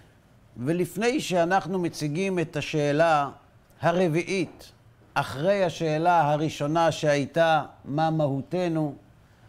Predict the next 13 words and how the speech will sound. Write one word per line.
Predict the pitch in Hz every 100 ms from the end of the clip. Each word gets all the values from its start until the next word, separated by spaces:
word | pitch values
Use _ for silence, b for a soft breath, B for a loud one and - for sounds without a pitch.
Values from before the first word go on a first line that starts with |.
| b b
השאלה | 147 - 175 170 190 180
השנייה | - - 160 175 175 165
שהייתה, | - 151 147 143 175 170 160 - - -
"מה | 160 202 -
תפקידנו | 175 - - 151 135 180 185 175 165
בשלשלת | 147 143 151 127 - 185 175 -
המציאות | 143 139 - 139 165 175
שאנו | 170 156 143 156 151
טבעות | 147 131 131 143 160
קטנות | - - 139 151 151
הימנה?", | 127 135 143 170 165 160 143 - - _ b b b b b
והשלישית | 101 143 165 160 160 165 - 240 -
שהייתה, | - 151 151 147 147 143